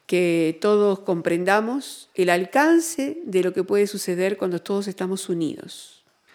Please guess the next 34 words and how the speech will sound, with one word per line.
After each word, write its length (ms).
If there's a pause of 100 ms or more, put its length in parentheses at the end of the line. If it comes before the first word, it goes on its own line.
(300)
no 80
solamente 460
desde 140
el 60
punto 240
de 40
vista 220
interno 800 (180)
ni 120
mental, 440
sino 220
también 320
físico. 640 (1300)
Yo 120
siento 240
que 60
va 80
a 40
ser 140
una 160
gran 220
experiencia, 880 (480)
que 80
eso 160
va 60
a 40
marcar 400
una 300
pauta 800
de 120
ahora 160
en 100
adelante 540
diferente 960